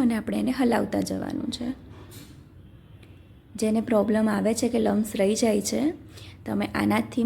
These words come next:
મિક્સ કરશો તો તમારે લમ્સ એક પણ નહીં રહે અને બહુ જ સરસ આપણો વ્હાઈટ સોસ બનીને રેડી થઈ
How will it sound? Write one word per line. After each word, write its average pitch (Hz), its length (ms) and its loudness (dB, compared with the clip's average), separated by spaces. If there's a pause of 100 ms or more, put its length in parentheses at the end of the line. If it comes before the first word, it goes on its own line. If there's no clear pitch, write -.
મિક્સ 214 220 -2 (100)
કરશો 202 300 0
તો 226 100 -6
તમારે 208 320 0
લમ્સ 202 240 2 (180)
એક 190 80 -4 (120)
પણ 233 220 2
નહીં 233 220 4
રહે 233 100 4 (800)
અને 196 140 0 (100)
બહુ 196 100 4 (140)
જ 220 100 -2
સરસ 208 320 -2
આપણો 214 360 -4 (120)
વ્હાઈટ 208 340 2
સોસ 196 300 -2
બનીને 196 360 2 (100)
રેડી 196 260 4
થઈ 185 140 -2